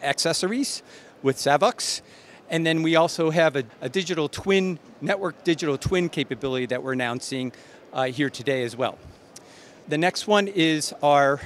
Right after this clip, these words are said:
uh, connected also, but it's connecting different, uh, wireless ac-, access types, Wi-Fi,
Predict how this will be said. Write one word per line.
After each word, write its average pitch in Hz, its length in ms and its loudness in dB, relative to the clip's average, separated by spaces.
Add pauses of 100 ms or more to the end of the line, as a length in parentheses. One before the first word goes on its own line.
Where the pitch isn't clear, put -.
(280)
uh, 131 200 -2
connected 160 460 2
also, 175 380 6
but 175 180 -2
it's - 240 -8 (300)
connecting 190 580 0 (440)
different, 185 360 0 (120)
uh, 151 320 0
wireless 170 480 2
ac-, - 400 -2
access 151 360 0
types, - 480 -2 (680)
Wi-Fi, 151 580 2